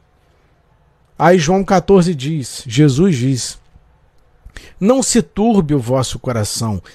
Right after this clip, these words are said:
Credes em Deus, crede também em mim.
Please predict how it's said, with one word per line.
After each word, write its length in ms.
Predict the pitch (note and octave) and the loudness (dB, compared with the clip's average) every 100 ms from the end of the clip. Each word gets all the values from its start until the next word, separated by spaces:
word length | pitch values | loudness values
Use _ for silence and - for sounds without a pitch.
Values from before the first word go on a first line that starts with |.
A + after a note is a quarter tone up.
| _ _ - | _ _ -2
Credes 520 | A3 C#4 G4 E4+ B3+ | 0 4 2 2 -2
em 180 | B3+ A#3 | 0 0
Deus, 480 | F3 G3+ A3+ - - _ - | 4 4 2 -6 -18 _ -4
crede 380 | B3+ B3 G#3+ | 2 2 0
também 360 | G3 B3+ C4+ C#4+ | -4 -4 -2 -4
em 20 | |
mim. 260 | C4+ A#3 | -4 -6